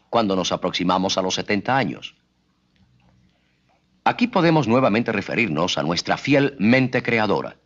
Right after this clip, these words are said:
Después de que pasamos de los cincuenta años, empezamos a tener imágenes mentales de la vejez. Vemos cómo nos estamos haciendo viejos. Verdaderamente buscamos y esperamos ver señales de senectud.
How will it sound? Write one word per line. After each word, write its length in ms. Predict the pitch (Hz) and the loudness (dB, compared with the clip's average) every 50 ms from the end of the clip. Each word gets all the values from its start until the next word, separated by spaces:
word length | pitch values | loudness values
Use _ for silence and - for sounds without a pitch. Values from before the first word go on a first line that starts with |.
| _ _ _ _ _ _ _ _ _ _ _ _ _ _ _ _ _ _ _ _ _ _ _ _ - | _ _ _ _ _ _ _ _ _ _ _ _ _ _ _ _ _ _ _ _ _ _ _ _ -2
Después 420 | - 107 110 - - 127 131 131 | 0 0 0 2 2 2 2 4
de 120 | 113 131 - | 2 2 0
que 100 | 120 110 | 0 0
pasamos 480 | - 117 107 - 117 107 101 95 85 | 0 0 2 2 2 2 2 2 0
de 80 | - 98 | 0 0
los 140 | 95 95 101 | 0 0 0
cincuenta 420 | 104 101 - 127 120 - 113 127 | 0 2 2 0 2 2 2 2
años, 380 | 143 139 135 139 131 - - - _ _ _ _ _ _ _ _ _ - | 4 4 2 2 0 -2 -6 -10 _ _ _ _ _ _ _ _ _ 0
empezamos 640 | 123 120 123 123 117 - 165 156 139 131 123 127 | 0 2 2 2 2 2 2 2 2 2 0 0
a 80 | 107 - | -2 0
tener 240 | 92 107 131 110 | 0 2 2 2
imágenes 460 | 87 82 101 85 - - 101 92 - 82 | 2 0 0 0 0 0 -2 -2 0 -2
mentales 480 | 76 69 67 - 113 117 110 107 - | -4 -4 -2 0 0 0 0 0 -2
de 80 | - 82 | -2 -2
la 100 | 65 62 | -2 -2
vejez. 480 | - - - 80 - - - - - _ _ _ _ _ _ _ _ _ _ _ _ _ | -4 -4 -6 -6 -4 -6 -10 -12 -14 _ _ _ _ _ _ _ _ _ _ _ _ _
Vemos 580 | - 87 139 151 151 139 139 135 127 - - - _ | -4 0 2 4 4 4 2 2 0 -4 -10 -8 _
cómo 320 | - 135 143 131 123 113 | 0 2 4 4 4 2
nos 160 | 104 90 - 80 | 2 0 -2 -4
estamos 400 | - - 117 107 101 98 - - | -4 0 0 0 0 0 -2 -4
haciendo 340 | - - 85 76 78 76 | -4 -2 -2 -2 -2 0
viejos. 480 | 80 104 104 82 - - - - - - _ _ _ _ _ _ _ _ - - - - | 0 0 0 0 -2 -6 -16 -18 -18 -20 _ _ _ _ _ _ _ _ -20 -20 -10 -2
Verdaderamente 800 | - 135 135 127 117 127 147 202 180 - 123 - - 160 123 | 0 0 2 2 2 2 2 2 2 4 4 2 2 2 0
buscamos 640 | 107 107 127 117 - - - 170 190 196 190 - 120 | 2 2 2 2 0 0 0 0 2 2 2 2 4
y 80 | 127 | 2
esperamos 680 | 113 123 - - - 139 190 165 107 92 - 87 87 | 2 0 0 0 0 2 2 2 0 -2 -2 -2 0
ver 300 | 90 170 214 233 - - - | 0 0 0 0 -6 -10 -6
señales 580 | - - - 82 80 107 151 175 180 170 156 | -4 -2 0 0 2 2 2 2 0 0 -2
de 120 | - 107 85 | -2 -2 -2
senectud. 640 | - 80 71 69 - - - 151 107 - - - | -2 -2 -4 -4 -4 -2 0 0 0 0 -2 -12